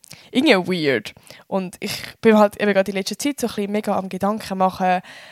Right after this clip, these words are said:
und an, ja, einfach, ja, einfach so ein bisschen über Sachen reflektiert und so. Und ich hab gedacht, ich will das mal so ein bisschen mit euch teilen. Vor allem, ich muss sagen, bei mir ist es eben auch schwer, weil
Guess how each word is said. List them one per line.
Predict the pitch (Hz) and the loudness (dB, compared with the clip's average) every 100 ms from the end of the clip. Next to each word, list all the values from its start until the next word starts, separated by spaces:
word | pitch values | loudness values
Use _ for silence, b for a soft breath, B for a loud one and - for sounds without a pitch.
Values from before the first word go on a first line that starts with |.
| B | B
und | - 190 180 180 - - _ _ _ _ | -10 -6 -6 -8 -14 -18 _ _ _ _
an, | 185 185 185 185 180 180 175 _ _ _ _ _ _ 196 | -6 -4 -4 -6 -8 -10 -14 _ _ _ _ _ _ 4
ja, | 208 254 | 6 8
einfach, | 208 240 - | 6 2 4
ja, | 262 349 | 8 8
einfach | 285 320 | 6 2
so | - | 0
ein | 285 | 2
bisschen | 269 240 | 0 0
über | 226 | 0
Sachen | 240 254 - 226 | 2 0 0 -2
reflektiert | 233 226 - 226 240 | -2 -6 -6 -6 -4
und | 240 | -6
so. | - 185 | 0 0
Und | 190 | 0
ich | |
hab | 202 | -4
gedacht, | 196 - | -8 -10
ich | - | -14
will | |
das | 202 - | -10 -4
mal | 180 180 | -4 -4
so | - 196 | -8 -8
ein | |
bisschen | 202 190 | -8 -10
mit | - | -8
euch | 202 | -6
teilen. | - 175 196 185 B B B | 2 4 4 2 B B B
Vor | - | 0
allem, | 220 | 2
ich | 226 | 4
muss | 233 | 2
sagen, | 247 220 | 2 0
bei | |
mir | 214 233 | -4 -4
ist | |
es | 226 | -4
eben | 214 196 | -2 -2
auch | 185 | -4
schwer, | 202 196 190 | 2 4 4
weil | 185 170 | 0 -8